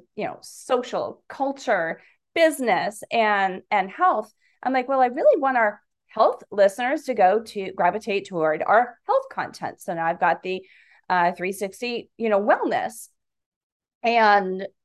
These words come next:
I only, and I did only drop one episode, and now I've got a second and third, but I should have dropped, I should have waited and dropped, like, three or four all at once. You're right. That is a really good tip. Um, I also want to shout out to all of you out there,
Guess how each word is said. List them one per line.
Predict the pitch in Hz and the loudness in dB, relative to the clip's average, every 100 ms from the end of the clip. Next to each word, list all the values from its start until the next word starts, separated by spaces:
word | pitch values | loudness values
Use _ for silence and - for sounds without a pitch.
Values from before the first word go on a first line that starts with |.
| _ _ _ _ _ | _ _ _ _ _
I | 214 208 | 4 8
only, | 220 240 247 247 - | 8 6 2 0 -4
and | 226 | -6
I | 233 | -4
did | 220 285 269 | 0 4 6
only | 220 240 247 | 6 2 0
drop | 220 208 214 - - | 4 4 2 -4 -10
one | 214 202 220 | 0 2 2
episode, | 320 415 403 - 208 180 214 | 0 0 -2 2 2 2 -2
and | - 226 | -2 0
now | 220 | 2
I've | 214 214 | 2 0
got | 214 | -2
a | 220 | -2
second | 240 220 214 | -2 -2 -2
and | 196 190 | -6 -4
third, | 285 311 269 | -2 0 0
but | 220 | -2
I | 190 | -2
should | 190 294 | -4 -8
have | 277 | -4
dropped, | 233 208 202 - | 4 4 4 0
I | - | -4
should | 233 269 | -4 -4
have | 240 | -2
waited | 240 214 190 | 0 0 -2
and | 185 | 0
dropped, | 196 185 - | 0 0 0
like, | 175 - | -2 -2
three | 214 | -4
or | 180 | -4
four | 180 170 - | 0 0 2
all | 170 | 2
at | 160 165 | 2 0
once. | 135 - | -8 -8
You're | 190 170 | -8 0
right. | 170 143 | 0 0
That | - 190 | 0 0
is | 240 226 | 0 -4
a | |
really | 196 185 175 | -2 -2 -2
good | 165 156 - | -2 -6 -4
tip. | 165 139 - _ _ _ _ - | -2 -2 -4 _ _ _ _ 0
Um, | 214 202 185 180 - _ _ _ - | 4 4 2 -2 -12 _ _ _ 2
I | 220 | 6
also | 240 311 277 | 6 4 0
want | 254 233 214 - _ _ - | 0 0 -2 -6 _ _ -12
to | 240 208 196 _ | -6 -6 -8 _
shout | - - 208 277 | -20 -6 -2 0
out | 277 269 - | 0 -2 -6
to | 233 - | -14 -14
all | 156 170 240 | -12 -12 -12
of | 269 285 | -12 -10
you | 277 269 | -8 -6
out | 247 247 | -6 -4
there, | 233 233 233 | -4 -2 -4